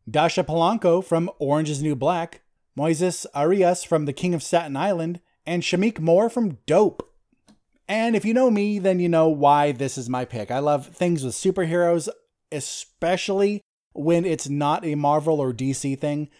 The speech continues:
Like, I love Marvel and D C. I will be there to watch all of the movies in theaters. I will. I love 'em. But I especially love it when we get original ideas,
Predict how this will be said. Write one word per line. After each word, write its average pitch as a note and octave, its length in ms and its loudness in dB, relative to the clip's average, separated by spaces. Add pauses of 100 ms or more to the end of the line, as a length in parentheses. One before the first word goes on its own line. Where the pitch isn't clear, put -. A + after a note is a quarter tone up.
(120)
Like, D#3+ 180 -6
I B3+ 140 4
love F#3+ 420 4
Marvel D3+ 320 2
and C3+ 80 -2
D C3+ 120 -2
C. B2 200 -6
I C3+ 80 2
will D#3 140 2
be D3 180 2
there D3+ 220 2
to D3 80 -8
watch C3 240 0 (120)
all E3 220 6
of D#3 100 0
the D3+ 80 -2
movies C#3+ 340 -2
in D#3+ 220 -4
theaters. C3 520 -4 (360)
I D3+ 140 0
will. B2 380 -2
I C3 100 -2
love A#2+ 380 -4
'em. C#2+ 180 -16 (480)
But E3 260 2
I D#3+ 80 2
especially A#3+ 920 -2
love C3 260 0
it - 140 -14 (320)
when F#3+ 180 4
we G3 140 4
get A#3+ 240 4
original F#3 440 0
ideas, C#3+ 640 -2